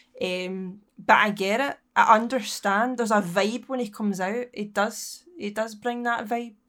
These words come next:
Um, very big fan. And you know something that's really interesting? So I've only kinda saw him in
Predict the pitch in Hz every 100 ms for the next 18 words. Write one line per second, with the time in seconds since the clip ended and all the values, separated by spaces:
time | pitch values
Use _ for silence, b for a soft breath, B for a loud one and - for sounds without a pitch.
0 | _ 196 196 190 190 190 B B B B
1 | B - 180 226 294 285 269 - 190 226
2 | 240 226 220 269 320 294 262 247 220 214
3 | 208 269 262 269 - 226 214 220 247 269
4 | 269 220 - 180 190 208 185 180 175